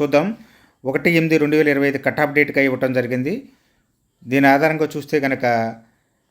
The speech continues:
ఎవరైతే పద్దెనిమిది సంవత్సరాలు నిండుతాయో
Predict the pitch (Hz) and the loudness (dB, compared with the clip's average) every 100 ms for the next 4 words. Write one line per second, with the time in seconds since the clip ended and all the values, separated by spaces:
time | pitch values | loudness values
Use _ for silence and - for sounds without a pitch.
0 | _ _ _ _ _ _ _ _ _ _ | _ _ _ _ _ _ _ _ _ _
1 | _ 131 139 160 185 175 175 175 180 180 | _ 2 4 6 4 2 0 0 -2 -6
2 | _ _ _ _ _ _ _ - 139 151 | _ _ _ _ _ _ _ -10 -2 0
3 | 165 165 156 165 160 151 147 143 135 107 | 0 0 0 2 2 2 -2 -2 -2 -4